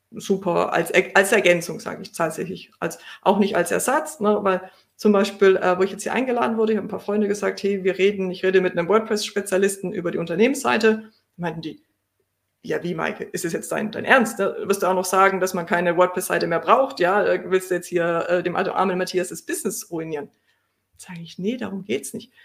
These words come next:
Es ist eine, eine Ergänzung. LinkedIn ist quasi oft vorgeschaltet für deine Unternehmensseite,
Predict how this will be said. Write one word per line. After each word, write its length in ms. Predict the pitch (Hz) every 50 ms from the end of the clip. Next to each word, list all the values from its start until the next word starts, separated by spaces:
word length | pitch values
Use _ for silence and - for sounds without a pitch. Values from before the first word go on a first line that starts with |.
| _ _
Es 160 | - - - -
ist 160 | 185 - -
eine, 160 | 175 - - - _ -
eine 200 | 170 170 - -
Ergänzung. 760 | - 170 - - - 226 - - - - - 160 170 180 196 403 392 - _ _ -
LinkedIn 540 | 196 247 294 294 - - - 247 247 240
ist 200 | 240 233 214 -
quasi 240 | - 202 190 196 202
oft 180 | - 180 - -
vorgeschaltet 720 | - - 277 330 339 330 294 - - 262 254 - 240 233
für 140 | - 233 226
deine 260 | 226 220 220 220 214
Unternehmensseite, 920 | 208 214 214 214 214 214 208 208 214 214 214 - 196 190 190 190 185 -